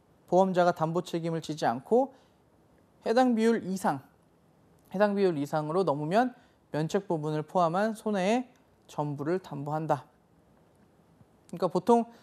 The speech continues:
소손해 면책을 뭐 삼 프로, 오 프로 이렇게 정해놓으면 화물이 딱 삼 프로만 사고가 났어요. 그러면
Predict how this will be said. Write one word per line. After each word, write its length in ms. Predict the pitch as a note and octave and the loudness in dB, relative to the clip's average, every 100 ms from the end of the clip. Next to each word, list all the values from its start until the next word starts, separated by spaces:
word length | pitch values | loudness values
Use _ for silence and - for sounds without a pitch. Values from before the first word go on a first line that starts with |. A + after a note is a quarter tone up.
| _ | _
소손해 400 | _ - B3+ C#4 | _ -2 2 4
면책을 540 | B3+ A3+ - G#3 A3+ A3 | 4 4 2 4 6 6
뭐 120 | F3 | 4
삼 240 | E3+ - | 0 -2
프로, 440 | C4 - A3+ D3+ - | -2 2 2 2 0
오 120 | E3+ | 0
프로 240 | F3+ - G#3 | 0 4 4
이렇게 180 | F3+ F#3+ | 4 0
정해놓으면 600 | D#3 D#3 D#3 F#3 A3+ D3+ - - _ | -2 -2 -2 0 0 0 -12 -20 _
화물이 440 | - D4+ C#4+ C#4 B3 | 0 2 4 0 2
딱 120 | C#4 | 0
삼 220 | - E4+ | 0 -8
프로만 340 | - D#4+ C#4+ | -2 2 2
사고가 300 | B3 A#3+ A#3 | 4 2 4
났어요. 400 | E3 C#3+ D3+ C3 - | 2 2 -6 -6 -6
그러면 440 | E3 F3 A#3 D3+ | -6 0 0 0